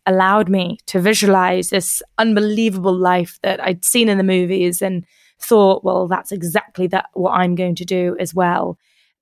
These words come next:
To be fair to them, sometimes they'd say, "Okay, Poppy, I'm not too sure you do want that. That sounds quite complicated." But on the whole, they really didn't restrict my dreaming. They would sit there and kind of laugh and say, "Okay, sure, you know, wow, you're gonna have to do a lot of things to make that happen."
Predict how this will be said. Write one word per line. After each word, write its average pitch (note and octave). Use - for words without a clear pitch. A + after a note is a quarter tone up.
To -
be B3+
fair B3
to A3
them, F#3+
sometimes F#3+
they'd F#3
say, F3+
"Okay, C4+
Poppy, A3+
I'm A#3+
not -
too D4
sure A#3
you G#3+
do G#3+
want F#3
that. F3
That -
sounds G#3
quite -
complicated." F#3
But -
on D4+
the D4
whole, A3
they G#3
really A#3+
didn't G#3+
restrict -
my F#3
dreaming. F#3
They G3
would F#3+
sit -
there F#3+
and F#3
kind F#3
of E3+
laugh F3+
and E3
say, F#3+
"Okay, F#3+
sure, F#3
you F#3+
know, F3+
wow, F#3+
you're G3
gonna G#3+
have A3
to G#3+
do G3+
a -
lot A3+
of A#3+
things A#3+
to -
make A3
that A3
happen." F#3